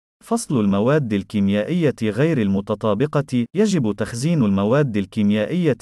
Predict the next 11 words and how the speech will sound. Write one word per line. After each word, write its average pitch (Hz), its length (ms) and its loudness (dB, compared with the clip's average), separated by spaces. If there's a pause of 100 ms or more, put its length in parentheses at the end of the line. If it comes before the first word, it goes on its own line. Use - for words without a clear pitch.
(140)
كل 143 320 0
على 131 300 0
حدة 147 260 0
بناء 113 540 0
على 110 300 0
توافقها 139 800 0
أو 156 200 0
مثلها. 143 560 0 (720)
على 135 300 0
سبيل 156 420 0
المثال، 120 680 0